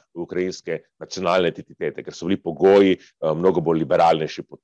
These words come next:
pod avstrijskim imperijem, ki je seveda tudi, mm, marsikdaj dobrohotno gledal na to identiteto kot neko protivtež, recimo,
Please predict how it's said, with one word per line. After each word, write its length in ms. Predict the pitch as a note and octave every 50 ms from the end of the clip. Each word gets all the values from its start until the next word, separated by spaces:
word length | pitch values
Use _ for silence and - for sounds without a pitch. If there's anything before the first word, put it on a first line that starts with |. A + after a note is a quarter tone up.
| _ _
pod 160 | - C#2+ D2+
avstrijskim 460 | C#2+ - - - - - - A2+ A2+
imperijem, 340 | A2+ - G#3+ A#3 B3 B3+ A#3+
ki 140 | A3+ A#3+ A3
je 80 | G#3+
seveda 260 | - E3 E3 - E3+ D#3+
tudi, 220 | - E3 D#3+ D#3 C#3+ - _ _ _ _ _ _ _ _ _ _ -
mm, 560 | C#3 C3+ C3+ B2+ B2+ B2 B2 B2 B2 B2 A#2+ A2+ _ _ _ _ _ -
marsikdaj 400 | C3 C3+ C3 C#3+ D3 C#3+ B2 A2+
dobrohotno 640 | A#2 G2+ G2 G#2 - - C3 C#3 C3+ C3+ B2+ A2 F#2
gledal 360 | G2 G#2 A2+ A2 F#2 F#2+ F#2
na 100 | E2+ E2
to 220 | - - G#2 F#2+ F2
identiteto 640 | E2 F2 F#2 G#2+ D3 D3+ - B2+ C3+ D#3+ - G3+ F#3+ D#3+ C#3+ B2 G#2 F2 D#2+ D#2+ _
kot 240 | - B2+ B2 A#2 -
neko 220 | G#2+ G#2+ G#2 A2+
protivtež, 680 | G2+ - G2 F#2 G2 F#2+ - A#2+ G#2+ F#2 E2 - - - - - - -
recimo, 380 | E2 E2 - F#2+ F2+ D#2+ -